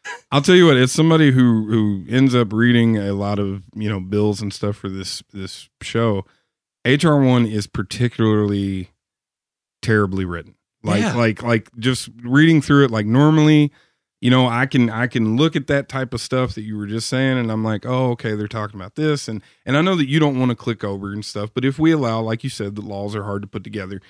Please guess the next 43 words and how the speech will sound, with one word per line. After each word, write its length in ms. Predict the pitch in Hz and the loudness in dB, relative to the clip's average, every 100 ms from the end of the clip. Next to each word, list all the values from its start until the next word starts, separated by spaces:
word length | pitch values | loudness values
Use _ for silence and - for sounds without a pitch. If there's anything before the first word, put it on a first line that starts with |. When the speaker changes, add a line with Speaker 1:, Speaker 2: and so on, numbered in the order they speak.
| _ _ | _ _
Speaker 1:
there's 120 | 107 | -10
gotta 220 | 110 107 | -6 -4
be 100 | 107 | -4
some 200 | 110 117 | -4 -4
of 80 | 110 | -4
that. 180 | 104 104 | -6 -10
I 100 | 107 | -14
can 140 | 98 | -16
click 300 | 104 - 135 | -14 -6 -4
over 320 | 127 120 113 113 | -2 -2 -2 -6
and 100 | 104 | -6
I 80 | |
can 180 | 98 98 | -12 -18
see 260 | _ - 143 | _ -4 -2
that, 280 | 131 120 113 | 0 -2 -4
and 100 | 104 | -10
I 40 | |
can 80 | 101 | -12
s-, 120 | 98 _ _ _ _ | -14 _ _ _ _
but 160 | - 151 | -4 -4
you're 180 | 156 240 | -2 -4
talking 360 | 285 220 175 | -2 -4 0
about 340 | 151 131 123 110 | 0 0 -2 -4
add 240 | 123 170 190 | -8 -4 -4
a, 180 | 131 110 | -4 -4
add 160 | 156 | -2
a 60 | 185 | -2
semicolon? 800 | 139 165 175 240 262 294 330 320 196 | -2 0 0 0 -2 -2 -2 -6 -2
Speaker 2:
Yeah. 240 | 131 98 _ _ _ | -2 -2 _ _ _
Speaker 1:
Like, 220 | - 185 185 | 0 0 4
now 180 | 202 | 2
I 80 | 214 | 2
gotta, 240 | 220 208 147 | 2 0 -2
I 60 | |
gotta 340 | 277 - 262 143 | -4 -2 -2 0
add 240 | 170 196 | -2 -2
punctuation 840 | 170 208 233 160 131 175 320 330 294 | 0 0 0 0 2 2 2 2 2
to 60 | |
this 160 | 277 311 | 0 -2
section? 460 | - 302 - 277 220 | -2 -4 -4 -8 -4
Like, 200 | 196 190 | -4 -2
dude, 220 | 240 208 | -4 -4
just 180 | 208 | -10